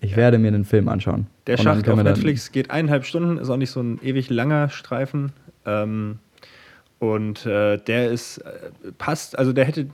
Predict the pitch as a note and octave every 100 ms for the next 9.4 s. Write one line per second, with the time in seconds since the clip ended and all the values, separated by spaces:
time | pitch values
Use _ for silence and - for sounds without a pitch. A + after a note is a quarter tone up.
0 | - - C3+ C#3+ C#3 C#3+ C3 A#2 C3 C3
1 | C3 - - C3+ A2+ - A#2 G#2+ A#2 A#2
2 | A2+ A2 G#2+ G#2 - G2 - G2 - F#2+
3 | F#2 F#2+ G2+ B2 F3+ _ - - - _
4 | _ - G#2 G2+ G2+ G#2 G#2+ _ _ _
5 | - A2 A2 - A#2+ E3+ D#3+ C3 C3+ A#2+
6 | A2 B2+ A#2+ G#2+ A#2+ A2 G2+ F2+ - -
7 | A2+ G2+ - - - A#2+ A#2+ G#2+ G2 F#2
8 | D#3+ - - D3+ C#3+ D#3+ D3+ - F#3 F3+
9 | D#3+ D#3+ D#3+ -